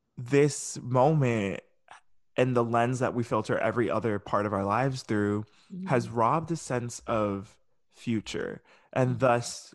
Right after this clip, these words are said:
Speaker 2: goes hope. Because if there is no, no future to believe in, you can't have hope, because that's
Speaker 1: Mm-hmm.
Speaker 2: what it is. It's looking forward to what's to come.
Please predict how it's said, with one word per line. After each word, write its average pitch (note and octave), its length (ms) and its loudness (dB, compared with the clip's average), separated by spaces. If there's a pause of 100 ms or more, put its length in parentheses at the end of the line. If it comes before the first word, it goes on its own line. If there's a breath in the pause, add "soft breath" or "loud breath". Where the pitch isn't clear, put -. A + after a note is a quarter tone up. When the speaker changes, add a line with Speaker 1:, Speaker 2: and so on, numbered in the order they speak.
Speaker 2:
goes G2+ 260 -4
hope. - 460 -4
Because C3 260 -4
if B2 220 -8
there A#2+ 180 2
is C3+ 400 -2
no, A#2 180 -2 (180)
no A#2+ 120 0
future A#2 280 -2
to G2 80 -4
believe A#2 300 0
in, G#2 200 0
you G2+ 220 -4 (160)
can't C3 260 -2
have G#2 180 -4
hope, G#2 240 -4
because A2 260 -6
that's G2+ 240 -2
Speaker 1:
Mm-hmm. G#2+ 100 -8
Speaker 2:
what G#2+ 140 2
it F#2+ 120 -4
is. G#2+ 220 -2
It's - 180 -12
looking G#2+ 280 -6
forward G#2+ 420 -6
to G#2+ 160 -4
what's - 300 -4
to - 140 -10
come. G#2 360 -2